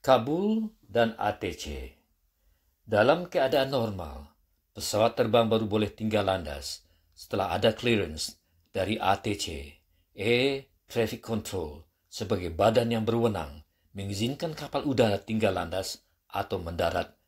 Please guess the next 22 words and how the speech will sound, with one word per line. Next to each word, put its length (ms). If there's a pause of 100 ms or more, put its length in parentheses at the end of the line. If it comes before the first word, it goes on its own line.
(140)
di 80
suatu 400
bandara. 720 (960)
Tanpa 400
adanya 320
clearance 400
dari 240
A 160
T 160
C, 320
pesawat 400
manapun 320
tidak 240
bisa 240
tinggal 320
landas 560 (240)
atau 320
mendarat. 640 (1300)
Pemandangan 560
beberapa 480
waktu 240
lalu 480